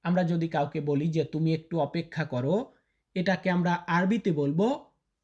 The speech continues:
"শোয়া ইন্তজার সাউই।" "শোয়া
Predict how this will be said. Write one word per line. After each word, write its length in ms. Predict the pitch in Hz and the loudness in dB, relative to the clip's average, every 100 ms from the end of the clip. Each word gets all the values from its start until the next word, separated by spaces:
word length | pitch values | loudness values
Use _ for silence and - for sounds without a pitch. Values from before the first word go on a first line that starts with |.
| _ _ | _ _
"শোয়া 580 | - - 262 269 254 262 | -10 -4 0 4 4 4
ইন্তজার 440 | 233 202 196 190 | 2 2 2 2
সাউই।" 560 | 165 - 190 165 131 - _ _ _ _ _ _ _ _ - | 0 -2 -2 0 -2 -8 _ _ _ _ _ _ _ _ -16
"শোয়া 640 | - 254 247 247 247 240 | -4 0 4 4 4 2